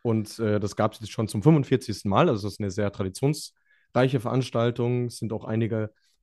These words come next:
alte Haudegen, äh, dabei. Also es ist ein ganz interessanter Mix aus, äh, jung, alt, männlich, weiblich.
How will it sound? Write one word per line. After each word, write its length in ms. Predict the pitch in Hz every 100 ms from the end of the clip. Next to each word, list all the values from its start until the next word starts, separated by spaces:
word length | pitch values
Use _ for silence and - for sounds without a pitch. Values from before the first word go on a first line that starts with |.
| -
alte 320 | 123 127 101
Haudegen, 760 | 135 143 127 127 127 131 127 127
äh, 220 | 117 117
dabei. 380 | 113 104 110 120
Also 140 | 104
es 60 | 104
ist 40 |
ein 60 | 110
ganz 200 | 113 -
interessanter 440 | 101 98 120 113
Mix 340 | 110 131 -
aus, 340 | - 110 - - _ _ _ _ _
äh, 140 | 139 117
jung, 320 | 110 131 139
alt, 340 | 117 123 131
männlich, 360 | 117 127 127 123
weiblich. 580 | 117 139 127 135 -